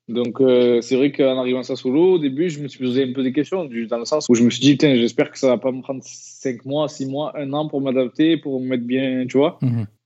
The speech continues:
Speaker 1: Alors non, je, mais comme après, tu vois, j'ai cette détermination, ben, c'est ce qui fait que j'arrive à vite, euh, ben, par exemple, là, comme là, Sassuolo, à vite pas m'imposer, mais à,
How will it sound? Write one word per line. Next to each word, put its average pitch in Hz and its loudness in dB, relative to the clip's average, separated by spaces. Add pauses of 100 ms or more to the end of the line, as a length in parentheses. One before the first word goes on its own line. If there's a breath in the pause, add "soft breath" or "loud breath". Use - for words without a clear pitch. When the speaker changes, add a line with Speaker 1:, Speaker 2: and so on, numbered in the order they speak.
Speaker 1:
Alors 101 -2
non, 131 0
je, 110 -4
mais 131 4
comme 175 0
après, 175 0
tu 156 -10
vois, 170 -2
j'ai 135 -8
cette 135 -8
détermination, 135 -2
ben, 127 2
c'est 123 -6
ce - -18
qui - -20
fait 185 -2
que 160 0
j'arrive 127 -2
à 123 0
vite, 127 -12
euh, 123 -2 (200)
ben, 113 -6
par 104 -6
exemple, 113 -4
là, 127 0
comme 127 -10
là, 120 -6
Sassuolo, 127 -2
à 127 2
vite 123 -12
pas 131 -2
m'imposer, 151 2
mais 131 0
à, 123 2